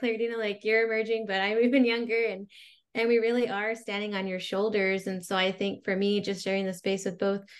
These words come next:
you know, Kathleen and this publishing world, but also, you know, I wasn't even able to get to this state, you know, to this submission without your mentorship and,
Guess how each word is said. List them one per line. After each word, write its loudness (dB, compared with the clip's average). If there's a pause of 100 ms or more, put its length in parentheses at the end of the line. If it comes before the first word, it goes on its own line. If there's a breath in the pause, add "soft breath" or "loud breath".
(180 loud breath)
you 4
know, 4
Kathleen 2
and 0
this -4
publishing 2
world, -2
but 0
also, 0
you 2
know, -2
I 0
wasn't -2
even -2
able -2
to -2
get 2 (140)
to 2
this 6 (180)
state, 2 (120)
you 4
know, 4
to 6
this 2 (380 loud breath)
submission 0
without -2
your 2
mentorship -2
and, -2